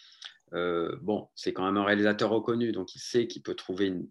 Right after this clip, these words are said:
une base financière, mais, mais, mais, mais il y a plein de guichets qui, qui, auprès desquels il veut pas aller.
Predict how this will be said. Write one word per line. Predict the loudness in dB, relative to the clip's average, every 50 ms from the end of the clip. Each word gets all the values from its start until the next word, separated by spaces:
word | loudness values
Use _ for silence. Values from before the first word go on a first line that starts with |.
| _ _ _
une | -6 -4 -4 -4 0
base | 0 2 2 2 0 -2
financière, | -4 -4 -2 -2 -2 -2 -4 -2 2 4 4 4 4 2
mais, | 0 -2 -4 -6 -8 -8
mais, | -8 -6 -4 -4 -6 -6 -8 -8
mais, | -6 -4 -2 -2 -2 -4 -6 -8 -6 -6
mais | -4 -2
il |
y | -2
a | -2 -2
plein | -2 0 0 2 2
de |
guichets | 0 0 0 0 2 2 2 2 0
qui, | -2 -8 -12 -14 -16 _ _ -20 -20 -20 -18 -18 -16
qui, | -14 -12 -12 -12 -10 -10 -10 -8 -8 -10 -10 -10 -12 -10 -6
auprès | -4 -4 -4 -4 -2 -2 0
desquels | 0 2 2 2 2 2
il | 2
veut | 2 -2 -2
pas | 0 0 0
aller. | 2 4 4 2 2 0